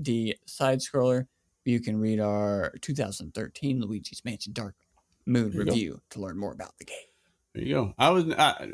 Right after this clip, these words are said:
Speaker 2: Luigi's Mansion, I think, is a cool idea. I just personally never super got into it, but I know a lot of people adore those games.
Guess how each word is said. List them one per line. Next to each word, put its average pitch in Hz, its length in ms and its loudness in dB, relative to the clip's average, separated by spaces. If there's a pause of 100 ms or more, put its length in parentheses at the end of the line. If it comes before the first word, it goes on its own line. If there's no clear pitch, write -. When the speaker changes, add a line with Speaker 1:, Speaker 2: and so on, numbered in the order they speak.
Speaker 2:
Luigi's 180 440 6
Mansion, 143 320 6
I 123 60 6
think, 120 200 4
is 98 100 2
a 98 60 0
cool 110 220 6
idea. 92 320 6 (180)
I 92 120 6
just 92 300 2 (200)
personally 90 380 4
never 85 580 4
super 87 380 0
got 82 180 2
into 90 300 2
it, - 60 4
but 87 80 4
I 90 60 6
know 98 220 4
a 85 100 2
lot 90 200 6
of 80 60 0
people 82 280 0
adore 80 240 0
those 78 160 -2
games. - 340 -10